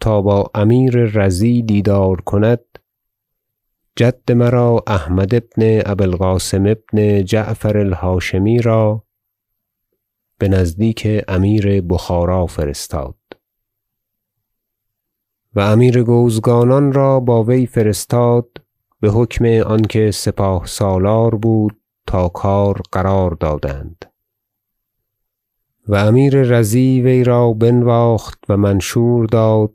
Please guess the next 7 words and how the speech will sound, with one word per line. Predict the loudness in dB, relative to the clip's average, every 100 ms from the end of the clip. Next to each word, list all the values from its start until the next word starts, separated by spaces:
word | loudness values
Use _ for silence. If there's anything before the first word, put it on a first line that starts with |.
| _
به | -2
موضع | 0 0 0 0 0 2 0
خراج | -4 -6 -2 0 0 0 0
حایطی | 0 0 -2 0 0 -2 -2 -2 -4
که | -6
او | -4 -4
داشت. | -2 -2 -4 -8 -14 -18